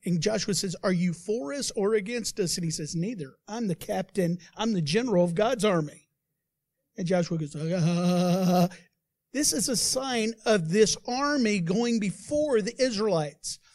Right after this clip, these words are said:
Hailstones come down on the enemy,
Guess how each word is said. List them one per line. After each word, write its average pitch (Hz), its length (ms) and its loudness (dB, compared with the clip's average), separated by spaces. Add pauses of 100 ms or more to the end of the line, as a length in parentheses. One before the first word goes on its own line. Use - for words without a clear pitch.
(640)
Hailstones 247 960 2
come 240 300 -2
down 254 260 -2
on 240 140 -2
the - 140 -6
enemy, 180 680 0